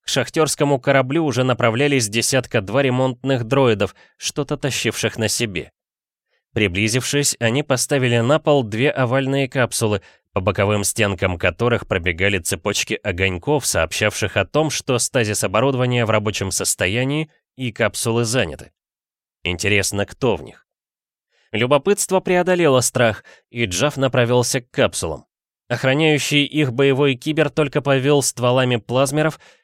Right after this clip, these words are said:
однако почему-то пропустил его. Шахтёр не задавался вопросом «почему?». Он приблизился к первой капсуле и прочёл на информационном экране имя находящегося в ней человека.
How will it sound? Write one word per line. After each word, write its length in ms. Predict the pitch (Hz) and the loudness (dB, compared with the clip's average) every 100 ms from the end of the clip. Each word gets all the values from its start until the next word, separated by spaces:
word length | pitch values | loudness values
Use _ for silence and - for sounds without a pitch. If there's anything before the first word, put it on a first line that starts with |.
| _ | _
однако 400 | 104 107 170 - | -4 -2 -2 -2
почему-то 480 | 170 - 160 180 175 | -2 -2 -2 -2 -2
пропустил 540 | 170 - - - 117 | -4 -2 -2 0 0
его. 340 | 107 95 78 - _ _ _ _ _ | 0 -2 -4 -12 _ _ _ _ _
Шахтёр 480 | - 101 - 127 117 | -4 -2 0 0 2
не 140 | 110 | 2
задавался 600 | 101 104 104 117 127 - | 0 0 2 2 2 0
вопросом 560 | 95 87 101 107 107 98 | 0 0 0 0 -2 -2
«почему?». 540 | 101 - 98 87 - _ _ _ _ _ _ - | -4 -2 -2 -4 -10 _ _ _ _ _ _ -2
Он 180 | 135 | 0
приблизился 600 | 131 127 135 131 120 117 123 | 2 0 0 2 2 2 -2
к 80 | |
первой 320 | - 131 117 104 | 0 2 2 2
капсуле 540 | 139 139 - 98 92 | 0 0 -2 0 0
и 40 | |
прочёл 480 | 87 95 - 117 110 | 0 -2 2 2 2
на 220 | 98 92 | 2 0
информационном 840 | 90 92 98 98 - 107 101 98 95 | 0 0 0 0 0 0 0 -2 -2
экране 400 | 113 131 131 127 | -2 -2 -2 -4
имя 300 | - 147 143 | -6 -4 -2
находящегося 800 | 131 123 117 131 139 127 - 101 | -2 -2 -2 -4 -2 -2 -2 -2
в 60 | |
ней 140 | 107 107 | -2 -2
человека. 640 | - 107 104 90 80 | 0 0 2 -2 -4